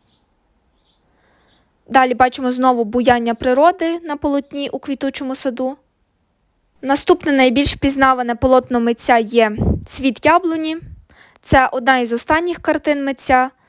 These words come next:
Квітуча сяюча яблуня на тлі глибокого весняного неба наче символізує порив людської душі до щастя, до сонця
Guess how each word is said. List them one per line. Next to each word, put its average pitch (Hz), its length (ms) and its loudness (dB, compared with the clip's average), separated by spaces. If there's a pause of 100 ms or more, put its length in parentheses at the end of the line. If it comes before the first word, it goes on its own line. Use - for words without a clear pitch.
(340)
Квітуча 392 420 2
сяюча 320 420 2
яблуня 262 560 0
на 233 140 -2
тлі 254 280 -4
глибокого 247 500 0
весняного 240 520 -2
неба 320 340 2
наче 302 280 0
символізує 294 680 0
порив 277 340 2
людської 262 440 2
душі 240 320 -2
до 226 120 0
щастя, 262 640 0
до 226 120 -4
сонця 240 680 -2